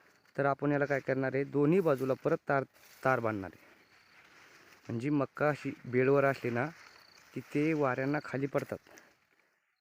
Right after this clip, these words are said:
म्हणजे त्याच्यामध्ये जर आपलं कणस जर समजा कवळं असलं, कवळं जर असलं, ते जर, अ, बेडवून खाली जर, खाली जर समजा वाऱ्यांना पडलं, तर वाऱ्यांना पडल्यामुळं काय होतं, तो कणूस भरत नाही,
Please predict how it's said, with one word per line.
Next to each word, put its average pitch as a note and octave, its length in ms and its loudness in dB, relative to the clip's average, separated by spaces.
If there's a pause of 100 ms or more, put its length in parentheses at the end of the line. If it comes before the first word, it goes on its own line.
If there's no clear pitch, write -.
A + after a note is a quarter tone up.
म्हणजे C3 200 -8 (520)
त्याच्यामध्ये C#3 420 -4
जर C#3 220 -2 (220)
आपलं E3+ 640 2 (1040)
कणस F3 260 2 (160)
जर F3+ 360 4
समजा D#3+ 360 -2
कवळं D#3+ 260 4
असलं, G2 220 -8 (1600)
कवळं D3+ 240 0
जर D#3 140 0
असलं, D3 420 -4
ते D#3 80 -2
जर, D#3 160 0
अ, C#3+ 520 -2 (140)
बेडवून D3 380 2
खाली B2+ 280 -8
जर, C3+ 200 -4 (600)
खाली B2+ 240 -2
जर C#3+ 180 0
समजा C3 280 -4
वाऱ्यांना C3 340 -2 (100)
पडलं, A#2 220 0 (760)
तर D3+ 60 -2
वाऱ्यांना C#3 440 -2
पडल्यामुळं C#3+ 540 -2
काय C#3+ 180 -4
होतं, B2 240 -6
तो - 140 -12
कणूस D3 320 0
भरत C3+ 300 0
नाही, G2 120 -6